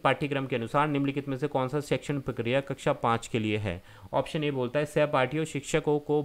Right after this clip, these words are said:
बड़े, बड़ों के बीच पक्षपात। भाई पक्षपात तो करना ही नहीं है, ऑप्शन यहाँ से बिल्कुल हटा दिया जाए।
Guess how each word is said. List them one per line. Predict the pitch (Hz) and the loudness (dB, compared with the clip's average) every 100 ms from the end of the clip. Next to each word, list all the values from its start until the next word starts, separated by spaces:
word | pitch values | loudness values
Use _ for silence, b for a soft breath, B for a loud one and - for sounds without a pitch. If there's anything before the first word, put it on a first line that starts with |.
| 107 | 2
बड़े, | 127 131 147 151 - - - _ _ _ _ | 2 2 0 0 -8 -20 -20 _ _ _ _
बड़ों | 120 110 135 151 | -6 0 2 2
के | 151 | 2
बीच | 123 135 147 | 0 0 -2
पक्षपात। | - 135 - - 139 143 147 - B B | -2 -4 -4 -2 2 2 2 -18 B B
भाई | - 175 | -10 -2
पक्षपात | 160 160 - 151 - | -2 -2 0 0 2
तो | |
करना | 151 123 120 | 0 0 0
ही | 123 | -2
नहीं | 127 | -2
है, | 139 | -2
ऑप्शन | 123 - 135 | -2 -2 -2
यहाँ | 120 | -2
से | 110 123 | -2 -2
बिल्कुल | 113 131 | 0 0
हटा | 107 101 98 | 0 0 0
दिया | 90 90 | 0 -2
जाए। | 82 - | -4 -8